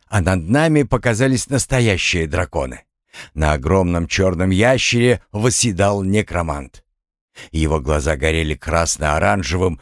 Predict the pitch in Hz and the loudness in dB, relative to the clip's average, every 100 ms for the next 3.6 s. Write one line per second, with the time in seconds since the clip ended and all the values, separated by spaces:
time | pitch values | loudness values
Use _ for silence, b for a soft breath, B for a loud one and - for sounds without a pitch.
0 | b 95 117 107 110 120 101 95 - 110 | b 0 2 4 4 2 0 -4 -2 -2
1 | - 107 123 127 80 65 b b - 139 | -2 -2 2 2 0 -6 b b 0 2
2 | 135 - 147 104 117 117 95 104 107 - | 2 2 0 2 2 0 0 0 0 -2
3 | 104 - 92 76 69 60 | -8 -2 -2 -2 -6 -14